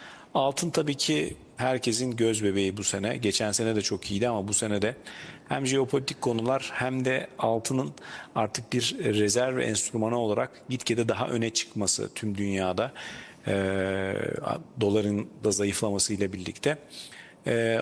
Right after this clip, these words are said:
oranın da, e, açıkçası, e, oraya olan ilginin, e, ve talebin, e,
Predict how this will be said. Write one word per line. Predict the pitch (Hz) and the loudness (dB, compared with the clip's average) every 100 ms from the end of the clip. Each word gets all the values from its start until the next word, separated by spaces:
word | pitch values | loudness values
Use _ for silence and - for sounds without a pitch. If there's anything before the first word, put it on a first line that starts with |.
| 185 | 2
oranın | 147 147 143 120 117 | 2 4 2 2 2
da, | 143 - 135 | 0 -2 -2
e, | |
açıkçası, | 113 117 - - 107 - 131 135 - - | -2 0 -2 -2 0 0 2 0 -2 -6
e, | 120 113 107 107 107 104 104 104 - - | -2 0 2 2 2 2 0 -2 -6 0
oraya | 117 113 107 | 2 2 2
olan | 104 107 | 0 0
ilginin, | 139 113 113 110 143 - - - | -2 0 2 0 -2 -12 -12 -6
e, | 104 101 104 | -2 0 0
ve | 110 | 0
talebin, | - 110 107 127 - - - - - - | 0 2 2 0 -4 -14 -14 -16 -12 -4
e, | 110 107 107 104 | -2 0 0 0